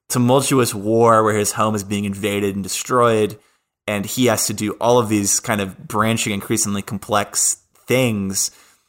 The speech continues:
to solve that, like, there's, there's an awareness that, like, he still needs to play the flute, pet the fox. He's still gonna sit on the rock. He's still gonna, like, ride through this great pampas grass.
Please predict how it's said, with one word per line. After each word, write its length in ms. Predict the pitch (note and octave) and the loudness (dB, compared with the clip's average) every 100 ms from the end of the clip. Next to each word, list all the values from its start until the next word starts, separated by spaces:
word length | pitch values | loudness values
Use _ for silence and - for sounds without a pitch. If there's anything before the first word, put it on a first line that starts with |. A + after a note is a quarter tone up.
| _ - - | _ -20 -6
to 60 | |
solve 460 | - - C#3+ G3 C3 | -2 2 4 4 2
that, 300 | G#2 G2+ C2+ | -2 -2 -2
like, 260 | A2 G#2 | -4 -6
there's, 360 | - A#2 A2+ G#2+ | -4 -2 -2 -2
there's 200 | A#2 A#2+ | -2 0
an 80 | A2+ | 0
awareness 540 | A2 A#2 A#2 A2 G#2+ | 0 0 2 0 0
that, 180 | A2+ G2 | -2 0
like, 260 | G2+ F#2+ - | -2 -4 -6
he 120 | B2+ | -10
still 220 | A2 B2+ | -4 0
needs 220 | A#2 A2 - | 0 0 -2
to 80 | |
play 180 | A2 A2 | -2 -2
the 80 | G#2 | -2
flute, 380 | - G#2+ G#2 - _ - | -2 -4 -4 -6 _ -10
pet 220 | A2 - | -8 -8
the 80 | A#2 | -4
fox. 580 | - G2+ - - - - _ _ _ _ | 2 2 2 -2 -4 -4 _ _ _ _
He's 140 | - - | -10 -2
still 140 | B2+ | 0
gonna 160 | B2 A2+ | 2 0
sit 180 | - A2+ | 2 2
on 80 | |
the 100 | G#2 | 0
rock. 460 | G2+ G#2 G2+ G2 - | 0 2 4 2 -2
He's 280 | - - A#2 | -12 -8 -4
still 180 | - A2 | -2 -2
gonna, 160 | G#2+ | 0
like, 260 | G2+ G2+ A2 | 0 -2 0
ride 320 | A2 G#2 G2+ | 2 2 0
through 100 | G2+ | -4
this 160 | G2 - | -6 -6
great 380 | - G2 - | -4 -6 -6
pampas 400 | - G#2 - G2+ | -2 -2 -2 -6
grass. 520 | - G2+ G2 F#2+ - | -2 -2 0 -2 -6